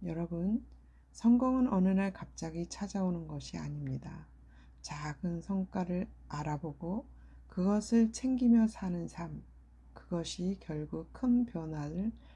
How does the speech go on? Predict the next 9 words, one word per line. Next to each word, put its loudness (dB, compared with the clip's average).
만드는 -4
삶입니다. -2
오늘의 8
영상이 6
마음에 -2
드셨다면 -4
좋아요와 -4
구독 -8
부탁드리겠습니다. -10